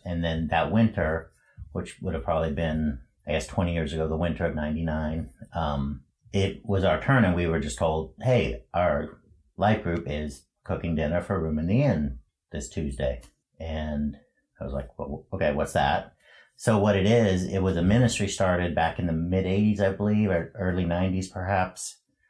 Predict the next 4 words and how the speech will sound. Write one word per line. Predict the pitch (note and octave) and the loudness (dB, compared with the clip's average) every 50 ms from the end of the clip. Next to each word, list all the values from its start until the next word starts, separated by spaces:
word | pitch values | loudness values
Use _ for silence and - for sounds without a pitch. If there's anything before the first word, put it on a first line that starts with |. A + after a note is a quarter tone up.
| _ _ _ _ _ _ _ _ | _ _ _ _ _ _ _ _
where | - F#2+ F#2+ F#2 F2+ F2+ F2 E2+ E2+ E2 E2 - - - _ _ _ | 0 2 4 4 4 4 4 4 4 4 2 0 -4 -8 _ _ _
it, | G2+ G2+ - | -6 -6 -4
you | G#2 G2+ G2 F#2+ | -2 -2 -2 0
provide | - G#2 F2+ - F#2+ G2+ G#2 G2+ G2 G2 G#2 G#2 G2 - | 0 0 2 4 4 4 6 4 4 4 4 4 2 -2